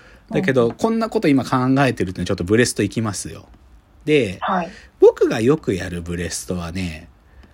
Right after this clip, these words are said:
Speaker 1: 助詞を変換してみるっつうのがよくあんの。
Speaker 2: おー。
Speaker 1: うん。つまり、科学と芸術っ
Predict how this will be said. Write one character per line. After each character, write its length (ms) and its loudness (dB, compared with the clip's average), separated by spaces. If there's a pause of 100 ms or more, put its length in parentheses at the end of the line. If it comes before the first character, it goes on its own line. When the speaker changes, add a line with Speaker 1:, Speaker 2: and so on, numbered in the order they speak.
(260)
Speaker 1:
助 240 2
詞 240 2
を 140 0
変 320 2
換 340 0
し 100 -4
て 140 -2
み 120 0
る 60 0
っ 80 -8
つ 120 -12
う 40 -8
の 60 -10
が 60 -14
よ 100 -14
く 100 -16
あ 60 -14
ん 120 -20
の。 100 -20 (500)
Speaker 2:
お 840 0
ー。 260 0
Speaker 1:
う 40 -6
ん。 140 -14 (200)
つ 100 -4
ま 140 0
り、 280 0 (360)
科 240 2
学 380 4
と 200 4
芸 460 4
術 320 2
っ 40 -2